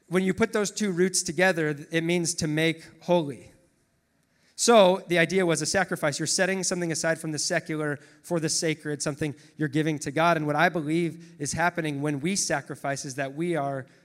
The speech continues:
being made holy, which makes sense because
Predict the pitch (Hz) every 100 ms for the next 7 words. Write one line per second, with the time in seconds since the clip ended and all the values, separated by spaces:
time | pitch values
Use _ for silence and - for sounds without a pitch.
0 | _ - 151 151 147 139 135 131 127 -
1 | _ _ _ - 208 196 127 95 - _
2 | _ _ _ _ _ _ _ _ 170 -
3 | 180 175 - 226 170 143 - - - _
4 | _ _ _ - 165 175 147